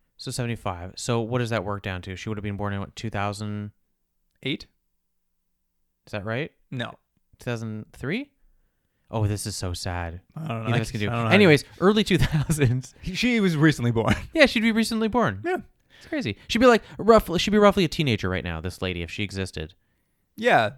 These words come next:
Speaker 2: that may be younger even.
Speaker 1: How about that?
Speaker 2: Yeah. <laughs> How about that?
Speaker 1: How about
Speaker 2: Let's,
Speaker 1: that?
Speaker 2: let's think about her some more. <laughs>
Speaker 1: Yeah, and she'd just be like, just a kid walking around going,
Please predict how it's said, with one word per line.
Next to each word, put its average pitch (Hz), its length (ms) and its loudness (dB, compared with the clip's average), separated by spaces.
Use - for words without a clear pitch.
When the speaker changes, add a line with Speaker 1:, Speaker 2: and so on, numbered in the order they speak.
Speaker 2:
that 254 140 -2
may 294 120 0
be 285 100 -2
younger 175 280 0
even. 110 280 -6
Speaker 1:
How 269 100 -12
about 277 80 -10
that? 254 260 -8
Speaker 2:
Yeah. 160 160 -6
<laughs> - 520 -8
How 349 260 6
about 127 340 2
that? 147 100 -8
Speaker 1:
How - 140 -2
about 160 100 -2
Speaker 2:
Let's, 285 160 6
Speaker 1:
that? 175 140 0
Speaker 2:
let's 294 140 8
think 226 180 6
about 143 240 4
her 117 80 2
some 120 180 -4
more. 110 320 -6
<laughs> - 20 -20
Speaker 1:
Yeah, 143 160 -4
and 143 120 -6
she'd 165 120 -6
just 160 160 -6
be 156 80 -6
like, 131 260 -4
just 156 160 -8
a 139 60 0
kid 120 240 -2
walking 110 300 -2
around 104 160 -2
going, 90 340 -8